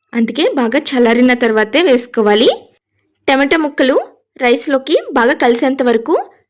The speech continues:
మిక్స్ చేసుకోవాలి. అంతా కూడా బాగా కలిసేంత వరకు కలుపుకోవాలి. తర్వాతే హాఫ్ టేబుల్ స్పూన్ గరం మసాలా వేసుకోవాలి. నెక్స్ట్ హాఫ్ టేబుల్ స్పూన్ ధనియాల పొడి కూడా వేసుకోవాలి. తర్వాత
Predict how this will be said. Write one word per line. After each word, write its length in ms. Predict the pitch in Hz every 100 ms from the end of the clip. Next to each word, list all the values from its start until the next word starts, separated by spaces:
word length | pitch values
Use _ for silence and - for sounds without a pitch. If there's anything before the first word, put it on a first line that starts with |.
| _ 277
మిక్స్ 200 | 254 -
చేసుకోవాలి. 600 | 277 277 - 226 208 247 622 - _ _ _ _ _ -
అంతా 220 | 240 262 294
కూడా 200 | 269 240 381 339
బాగా 180 | 240 254 330
కలిసేంత 340 | 233 254 247 247 233
వరకు 240 | 226 330 659 -
కలుపుకోవాలి. 640 | 247 247 - 226 214 202 202 - _ _ -
తర్వాతే 440 | 233 220 220 214 320 719 - _ _ _ 269
హాఫ్ 220 | 254 -
టేబుల్ 240 | 285 226 226
స్పూన్ 220 | 226 233 233
గరం 200 | 220 208 214
మసాలా 300 | 220 240 220 220
వేసుకోవాలి. 560 | 208 - 214 202 214 508 - _ _ _ _ - 262
నెక్స్ట్ 280 | 440 - - _ _ _
హాఫ్ 200 | 269 254 -
టేబుల్ 240 | 254 220 226
స్పూన్ 240 | - 311 508 370
ధనియాల 320 | 247 233 220 220
పొడి 160 | 208 208
కూడా 140 | 220 277
వేసుకోవాలి. 580 | 240 - 226 202 202 202 - _ _ _ _ _ _ _ _ _ _ _ _ _
తర్వాత 380 | 247 240 226 220